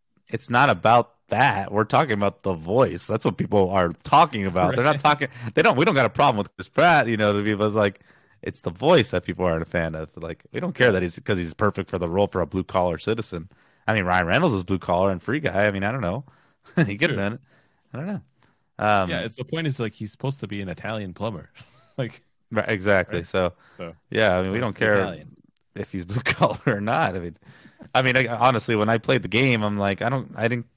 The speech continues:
Speaker 1: I didn't care about his home life. <laughs> I just wanna know if he got the princess.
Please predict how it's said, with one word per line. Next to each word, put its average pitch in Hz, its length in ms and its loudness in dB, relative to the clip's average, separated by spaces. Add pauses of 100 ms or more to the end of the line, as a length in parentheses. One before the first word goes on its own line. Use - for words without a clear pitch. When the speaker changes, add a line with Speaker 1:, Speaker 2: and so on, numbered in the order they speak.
Speaker 1:
I 113 80 -14
didn't 127 200 -6
care 98 140 2
about 92 200 2
his 87 100 -6
home 101 200 -4
life. 95 400 -2 (300)
<laughs> - 240 -16
I - 200 -2
just 208 140 -8
wanna 135 180 -2
know 123 200 2
if 120 60 -8
he 113 80 -8
got 117 220 -6
the - 60 -6
princess. - 520 -6